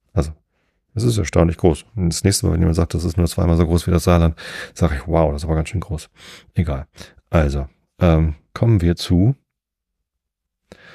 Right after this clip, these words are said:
Rainer Maria Rilke. Wir sind in der, im sämtliche, äh, Gedichte in einem Band, äh, Ausgabe bei siebenundzwanzig Prozent, Position achtzehn zweiundsiebzig von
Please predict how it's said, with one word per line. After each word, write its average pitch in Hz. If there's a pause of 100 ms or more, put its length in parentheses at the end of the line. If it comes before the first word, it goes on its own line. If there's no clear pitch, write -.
(260)
Rainer 76
Maria 76
Rilke. 76 (960)
Wir 92
sind 78 (300)
in 82 (100)
der, 73 (1000)
im 87
sämtliche, 87
äh, 82
Gedichte 87
in 78
einem 80
Band, 98
äh, -
Ausgabe 95
bei 87
siebenundzwanzig 95
Prozent, 87
Position 85
achtzehn -
zweiundsiebzig 82
von 82